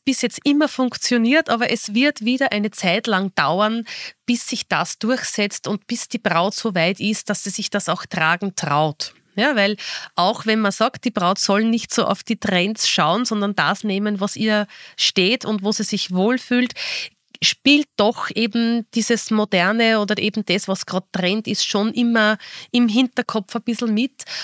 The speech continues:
Und da gibt's dann schon auch Bräute, die sagen, "Na, ich bleib bei dem Bewährten, bei dem Traditionellen, beim klassischen Kleid, weil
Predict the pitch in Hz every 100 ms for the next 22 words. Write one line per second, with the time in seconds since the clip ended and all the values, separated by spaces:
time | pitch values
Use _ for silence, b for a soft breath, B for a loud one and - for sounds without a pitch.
0 | B 220 - 226 262 - - 240 - 240
1 | 214 - 208 185 233 233 - 226 226 214
2 | 214 - 180 180 - 208 202 190 196 B
3 | B B B - 214 214 208 - - 240
4 | 240 220 196 190 196 190 180 190 - 208
5 | 190 175 220 233 214 190 190 202 165 185
6 | - - 220 - 170 185 190 185